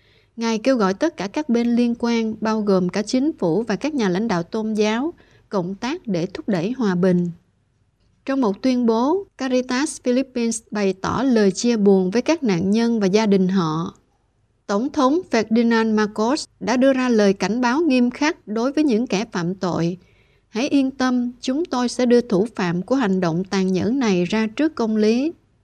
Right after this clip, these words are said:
Vào ngày ba tháng mười hai, trường đại học đã ngưng các lớp học và mọi hoạt động học tập cho đến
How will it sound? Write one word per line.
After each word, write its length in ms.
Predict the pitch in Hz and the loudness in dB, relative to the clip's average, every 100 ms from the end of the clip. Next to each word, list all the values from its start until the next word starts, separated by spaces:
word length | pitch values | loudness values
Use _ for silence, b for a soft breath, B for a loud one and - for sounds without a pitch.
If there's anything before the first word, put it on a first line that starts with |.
| _ _ _ _ - | _ _ _ _ -6
Vào 220 | 226 226 | -2 0
ngày 160 | 226 220 | 0 2
ba 180 | 240 | 0
tháng 200 | 254 311 | 0 2
mười 120 | 269 214 | 2 2
hai, 420 | 240 240 233 226 _ - | 2 2 0 -4 _ -6
trường 240 | 214 196 | -4 -2
đại 120 | 196 | -2
học 240 | 220 180 180 | -2 -2 -2
đã 140 | 180 | -2
ngưng 360 | 254 262 247 240 | 0 2 2 0
các 200 | 285 320 | -2 0
lớp 160 | 294 302 | 0 0
học 240 | 220 175 - | -2 -2 -2
và 100 | 208 | -2
mọi 220 | 202 196 | 0 0
hoạt 240 | 202 185 | -2 -4
động 200 | 202 175 | -2 -2
học 240 | 196 175 _ | -2 -4 _
tập 180 | - 170 _ _ | -10 -10 _ _
cho 160 | - 233 | -8 -4
đến 200 | 240 | -4